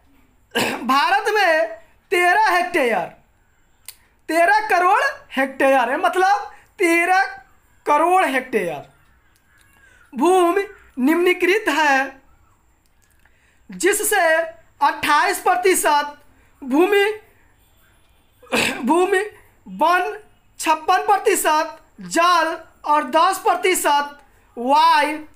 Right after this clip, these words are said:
तथा छः प्रतिशत क्षेत्र लवड़ी व क्षारी निक्षेपों से प्रभावित, यानी प्रभावित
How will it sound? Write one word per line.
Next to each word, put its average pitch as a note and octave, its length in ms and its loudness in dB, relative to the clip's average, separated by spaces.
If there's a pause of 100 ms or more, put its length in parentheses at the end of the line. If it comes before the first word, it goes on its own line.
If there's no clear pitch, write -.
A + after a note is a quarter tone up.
तथा D#4 360 0
छः D#4+ 340 0
प्रतिशत F4+ 560 2
क्षेत्र C#4+ 500 0 (420)
लवड़ी E4 600 2 (320)
व D4 180 0 (540)
क्षारी E4 460 0
निक्षेपों E4 680 0
से D4+ 280 0 (400)
प्रभावित, B3 540 0 (520)
यानी F4 200 0 (160)
प्रभावित C4+ 720 -2